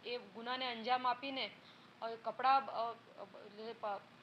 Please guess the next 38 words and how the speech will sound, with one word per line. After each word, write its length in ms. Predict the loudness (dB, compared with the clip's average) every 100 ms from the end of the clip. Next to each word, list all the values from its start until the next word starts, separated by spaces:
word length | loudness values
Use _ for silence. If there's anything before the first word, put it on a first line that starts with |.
| -14
જે 80 | -12
પેટ્રોલ 500 | -10 -8 -6 -2 2
પંપ 200 | 4 2
છે 140 | 0 -2
ત્યાં 280 | 4 4
જઈને, 480 | 4 0 2 0 0 -6 -20 -20 -16 -4
અ, 40 | 0 2 0
એના 180 | -2 -4
મિત્રને 420 | -4 -2 -2 0
ત્યાં 180 | 2 2
બોલાવે 360 | 4 6 6 4
છે 160 | 2
અને 360 | 0 0 0 -2
એને, 440 | -2 -4 -2 -4 -6 -14 -20 -8
અ, 140 | -2 0
મદદથી 440 | 0 -4 -4 -6
ત્યાંથી 320 | -4 -4 -4
ભાગી 300 | -4 -4 -4
છૂટે 320 | -8 -4 0 0
છે. 180 | -2 -8 -12 -20 -20 -8 2
આ 120 | 4
જે 120 | 4
બનાવ 300 | 2 4 2
છે 100 | 2
એની 220 | 0 2
અંદર 200 | 2 2
હાલમાં 460 | 2 2 2 4 6
આ 40 |
એક 200 | 4 2
જ 100 | 2
આરોપીનું 440 | 4 4 0 -2 -4
ઇન્વોલ્વમેન્ટ 460 | -4 -4 -4 -2
આવેલું 320 | 0 -2 -4 -8
છે. 120 | -10 -10 -16 -20 -10
એણે 200 | -6 -4
જે 120 | -2 -2
ગુનાનું, 600 | -2 0 0 0 -2 -2
અ, 240 | -4 -4